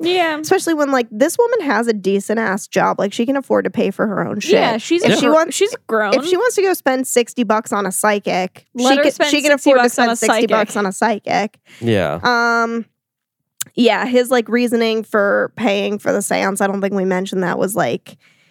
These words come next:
Speaker 2: um, she was like, "Oh, but you don't believe it." And he's like, "No, but you do."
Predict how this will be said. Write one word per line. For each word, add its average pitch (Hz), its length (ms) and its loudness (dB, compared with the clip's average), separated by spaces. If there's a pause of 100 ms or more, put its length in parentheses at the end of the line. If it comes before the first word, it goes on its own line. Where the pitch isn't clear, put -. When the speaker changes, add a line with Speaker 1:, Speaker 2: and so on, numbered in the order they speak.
(340)
Speaker 2:
um, 214 400 -2 (140)
she 240 220 0
was 226 160 0
like, 233 240 0
"Oh, 277 180 2
but 247 140 0
you 254 140 0
don't 262 160 0
believe 262 340 0
it." 208 120 0
And 226 80 0
he's 233 200 -2
like, 240 100 0
"No, 311 280 -2
but 311 180 -2
you 339 260 -2
do." 302 640 -2